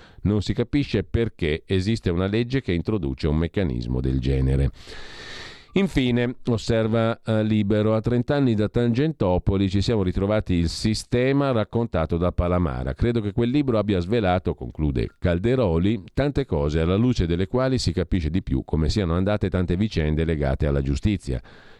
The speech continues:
Crediamo tutti che il magistrato debba essere l'esempio di trasparenza e di dirittura morale. Vedere invece come si procedeva alle nomine o alla collocazione all'interno delle procure più importanti fa cadere le braccia.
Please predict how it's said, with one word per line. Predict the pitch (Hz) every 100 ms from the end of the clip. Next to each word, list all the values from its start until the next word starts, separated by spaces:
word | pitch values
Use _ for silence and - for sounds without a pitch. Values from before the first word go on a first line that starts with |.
| -
Crediamo | 101 104 104 123 123
tutti | 160 156 -
che | 85 80
il |
magistrato | 82 85 87 90 113 127 131
debba | 107 87
essere | 92 95 95 82
l'esempio | 80 90 92 95 117 117
di | 95 78
trasparenza | 92 92 110 107 82 82 90
e | 82
di | 80
dirittura | 78 85 87 - 120 113
morale. | 101 101 87 62 64 64 -
Vedere | 165 131 165
invece | 123 104 107 98
come | 82 82
si | 80 76
procedeva | 78 73 76 80 95 78 69
alle | 71 76 73
nomine | 92 127 85 65 64 65
o | 67
alla | 71 73
collocazione | 78 76 73 80 120 87
all'interno | 65 67 92 87 78
delle | 73
procure | 71 80 107 87
più | 71
importanti | 87 90 - - 58 -
fa | -
cadere | 78 90 92 92
le | 90
braccia. | 87 82 76 - 87